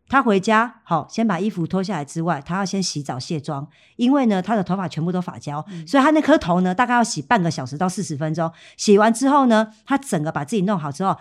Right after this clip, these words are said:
Speaker 1: 他要开始敷面膜，因为明天不能水肿，不能长痘痘，
Speaker 2: 嗯。
Speaker 1: 还要抬脚。如果水肿的话，你们在画面上看起来又觉得他变丑了，所以他要把自己先弄好，而且他什么宵夜都不能吃，因为明天会很胖。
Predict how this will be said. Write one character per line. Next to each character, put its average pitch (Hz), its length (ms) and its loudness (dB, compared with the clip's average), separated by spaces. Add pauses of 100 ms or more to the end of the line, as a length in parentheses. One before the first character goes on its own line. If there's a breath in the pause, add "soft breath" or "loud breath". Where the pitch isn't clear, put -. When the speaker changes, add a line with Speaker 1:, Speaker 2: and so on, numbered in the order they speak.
(100)
Speaker 1:
他 226 100 0
要 233 80 4
开 226 140 2
始 160 120 -4
敷 196 240 2
面 202 200 6
膜， 147 280 -4
因 233 80 2
为 240 60 6
明 185 140 6
天 202 120 4
不 294 200 4
能 185 160 6
水 180 200 2
肿， 190 160 4
不 233 140 0
能 202 140 4
长 139 160 -2
痘 185 200 2
痘， 196 220 0
Speaker 2:
嗯。 170 220 -10
Speaker 1:
还 196 100 2
要 247 120 6
抬 170 260 2
脚。 143 200 0 (200 soft breath)
如 214 120 6
果 233 140 4
水 - 400 -2
肿 156 160 -2
的 151 80 -4
话， 185 200 0
你 147 100 -2
们 165 100 0
在 226 140 0
画 233 120 2
面 208 120 4
上 202 160 0
看 208 160 0
起 160 80 -4
来 135 60 -4
又 196 100 -2
觉 170 120 -6
得 165 60 -2
他 170 80 -6
变 202 180 -2
丑 131 280 -6
了， 139 160 -12 (180 soft breath)
所 233 140 2
以 - 20 4
他 233 80 4
要 233 80 4
把 143 140 -4
自 202 120 -6
己 175 80 0
先 180 200 -2
弄 165 160 0
好， - 220 -10 (260 soft breath)
而 226 100 2
且 226 140 2
他 214 120 0
什 196 220 -2
么 143 100 -2
宵 180 180 0
夜 196 100 0
都 196 100 -2
不 196 140 -2
能 156 120 2
吃， 165 280 -4
因 202 140 -4
为 214 80 0
明 156 200 0
天 170 180 -4
会 175 140 -4
很 139 200 -8
胖。 165 260 -4